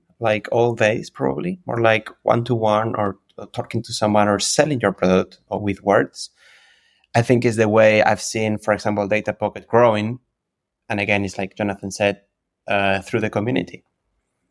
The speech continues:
And I think by showcasing the product and finding the right people in the, in the ecosystem has been the way forward to grow the product through marketing.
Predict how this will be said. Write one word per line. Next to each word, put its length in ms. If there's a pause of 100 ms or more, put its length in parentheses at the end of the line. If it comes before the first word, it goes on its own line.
(240)
And 120
I 60
think 280
by 520
showcasing 920
the 80
product 480
and 600
finding 380
the 100
right 300
people 460 (240)
in 180
the, 640
in 120
the 300
ecosystem 720 (540)
has 220
been 140
the 120
way 180
forward 480
to 80
grow 380
the 80
product 360
through 260
marketing. 400